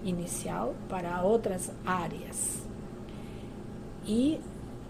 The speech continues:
ele tem, é claro, esse horizonte geográfico que mencionei e como é que se organizava a sociedade naquela época,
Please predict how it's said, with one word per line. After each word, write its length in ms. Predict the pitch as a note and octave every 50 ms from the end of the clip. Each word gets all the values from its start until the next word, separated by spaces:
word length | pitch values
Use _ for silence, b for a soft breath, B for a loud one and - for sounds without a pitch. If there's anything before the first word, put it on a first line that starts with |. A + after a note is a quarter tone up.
| - - - - - - - - -
ele 160 | F3 F3 F3+ -
tem, 300 | - F#3 F#3 F#3 F#3 F3+
é 40 | E3+ D#3
claro, 340 | - E3+ F#3 F#3+ G3 G3 F#3 - -
esse 260 | E3+ F3 - - G3
horizonte 800 | F3 F3 F#3 F3+ E3 F3+ F3+ F3+ F#3 F3+ - - - F3+ E3+ E3
geográfico 800 | D#3+ D#3+ F3 F3 F3 E3 E3+ E3+ F#3+ A#3+ A#3 - G3+ - F3+
que 100 | D#3+ D#3+
mencionei 640 | D#3+ E3 E3 E3+ - - A#3 A3+ G3+ G3+ G#3+ B3 C#4+ - - - - - - - - - - - - -
e 640 | F#3 F#3 F3 E3+ E3 E3 D#3+ D#3+ D#3+ D#3 D#3 D#3 - - - - - -
como 200 | - - G#3+ G#3
é 100 | G3+ G3
que 140 | F#3+ - F#3+
se 140 | F#3+ - F#3+
organizava 560 | E3+ E3 F3 E3+ E3+ E3 - F3+ E3 E3 E3
a 40 | D#3
sociedade 640 | D#3 - F3 D#3+ - F3 D#3+ D#3 E3+ E3+ D#3+ E3 E3
naquela 420 | D#3+ D#3+ D#3+ - F#3 F3 E3+ E3
época, 420 | E3 D3+ D#3+ D#3+ - E3+ - D3